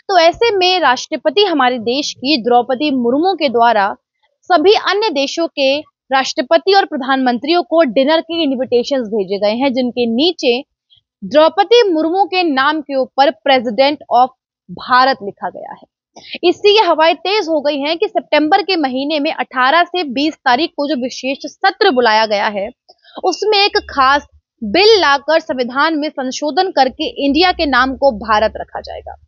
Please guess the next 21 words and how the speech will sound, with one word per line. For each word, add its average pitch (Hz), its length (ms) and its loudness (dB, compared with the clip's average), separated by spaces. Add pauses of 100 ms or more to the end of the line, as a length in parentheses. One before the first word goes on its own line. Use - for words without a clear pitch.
(600)
लेकिन 427 300 2
जैसे 294 320 0
ही 466 160 6
ये 453 80 4
चर्चा 349 340 2
सामने 311 480 -2
आई, 285 220 2
वैसे 254 340 -6
ही 320 100 -2
तमाम 277 460 0
तरीके 269 380 -4
के 302 140 -4
नेताओं 254 540 2
के, 302 180 -6
लोगों 240 400 -4
के 226 240 -8 (480)
कमेंट्स 392 380 2
आने 247 220 0
शुरू 202 240 -12
हो - 140 -20
गए। - 140 -20